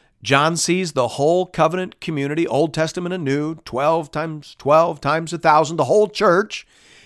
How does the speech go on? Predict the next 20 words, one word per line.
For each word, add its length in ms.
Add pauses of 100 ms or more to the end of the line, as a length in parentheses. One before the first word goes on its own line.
(160)
gathered 640
into 420
the 100
presence 680
of 260
her 180
husband. 920 (880)
And 120
notice 240
the 120
imagery. 360 (180)
He 60
speaks 280
of 140
virgins 720
and 160 (120)
pure 380
ones. 320
This 320 (400)
is 400